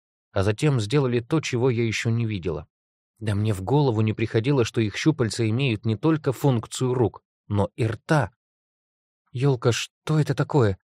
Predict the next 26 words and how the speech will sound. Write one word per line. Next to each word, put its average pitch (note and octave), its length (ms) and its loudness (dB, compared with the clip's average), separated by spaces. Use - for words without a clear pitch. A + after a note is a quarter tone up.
Слюна?» B2 560 2
Глядя G#2+ 360 0
на A2 140 2
то, A2+ 180 2
как - 260 -4
кристаллы A2 500 0
шустро A2 400 -2
то A2+ 180 -2
ли G#2+ 120 2
оплёвывались, G2+ 880 2
то A2+ 160 0
ли G#2 120 0
поливались, G#2 720 0
спросила G#2+ 480 -2
свою G#2+ 300 0
Илами. A2+ 500 0
Из G2 140 -2
нас B2 180 0
двоих C3 320 -2
она A#2+ 160 0
была A#2+ 220 2
самой A#2+ 320 -2
прошаренной A#2 580 -2
по G2 120 0
части - 320 -4
брорхов. A2+ 580 0